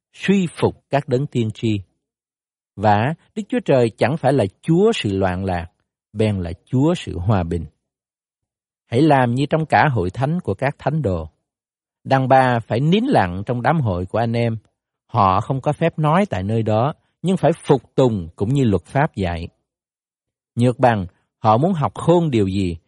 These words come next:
thì mỗi người trong đám họ phải hỏi chồng mình ở nhà,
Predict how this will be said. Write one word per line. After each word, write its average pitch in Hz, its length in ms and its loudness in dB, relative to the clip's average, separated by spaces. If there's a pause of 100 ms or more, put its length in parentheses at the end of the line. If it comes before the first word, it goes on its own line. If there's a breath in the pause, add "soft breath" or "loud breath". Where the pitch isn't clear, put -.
(260)
thì 127 120 0
mỗi 117 280 4
người 156 220 2
trong 180 180 0
đám 220 180 2
họ 107 320 2
phải 135 180 -2
hỏi 135 320 -2
chồng 131 280 2
mình 127 140 0
ở 110 120 -2
nhà, 110 400 -2